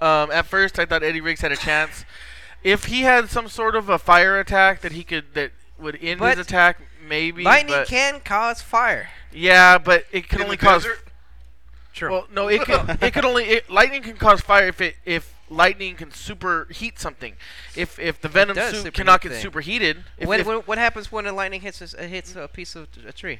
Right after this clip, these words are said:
Speaker 2: It
Speaker 1: No, no, no,
Speaker 2: sets
Speaker 1: but yeah,
Speaker 2: on fire.
Speaker 1: if he,
Speaker 3: How
Speaker 1: but
Speaker 3: many
Speaker 1: what
Speaker 3: trees
Speaker 1: happens
Speaker 3: have you seen on Tatooine?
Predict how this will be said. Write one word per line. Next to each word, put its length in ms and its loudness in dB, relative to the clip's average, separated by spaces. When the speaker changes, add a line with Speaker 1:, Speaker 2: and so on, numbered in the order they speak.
Speaker 2:
It 120 -20
Speaker 1:
No, 120 -6
no, 120 -4
no, 120 0
Speaker 2:
sets 80 -8
Speaker 1:
but 100 -8
yeah, 160 4
Speaker 2:
on 60 -2
fire. 100 -6
Speaker 1:
if 60 -4
he, 180 -8
Speaker 3:
How 160 -4
Speaker 1:
but 60 -4
Speaker 3:
many 60 -4
Speaker 1:
what 60 6
Speaker 3:
trees 60 6
Speaker 1:
happens 100 -12
Speaker 3:
have 120 -6
you 80 -16
seen 240 -16
on 120 -10
Tatooine? 560 -10